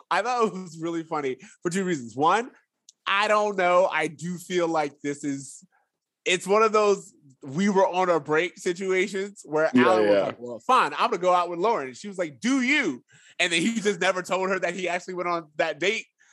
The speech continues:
Speaker 1: 'cause he was smart enough not to say that <laughs> until twenty years
Speaker 2: Yeah.
Speaker 1: of marriage. But that's my opinion.
Speaker 2: No, I think it's so funny because if you look at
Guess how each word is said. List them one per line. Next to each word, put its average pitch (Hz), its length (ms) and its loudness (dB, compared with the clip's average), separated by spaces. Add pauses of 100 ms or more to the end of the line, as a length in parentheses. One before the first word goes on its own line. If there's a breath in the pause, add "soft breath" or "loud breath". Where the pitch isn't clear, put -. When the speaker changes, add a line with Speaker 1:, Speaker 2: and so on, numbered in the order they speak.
(200 soft breath)
Speaker 1:
'cause 165 400 0
he 151 220 -4
was 151 200 -4
smart 185 240 0
enough 180 320 -2
not 160 260 -4
to 240 100 -12
say 208 180 0
that 214 240 0
<laughs> - 20 -2
until 220 420 -2
twenty 226 260 -6
years 220 200 0
Speaker 2:
Yeah. 214 60 -12
Speaker 1:
of 214 60 -14
marriage. 226 360 -2 (160)
But 131 280 -4 (360 loud breath)
that's 180 200 2
my 147 200 4
opinion. 104 440 -6 (680 loud breath)
Speaker 2:
No, 185 240 4
I 175 160 0
think 262 240 -4
it's 262 140 -4
so 202 180 4
funny 180 300 2
because 143 400 -2
if 151 140 -6
you 165 120 2
look 160 320 4
at 175 240 0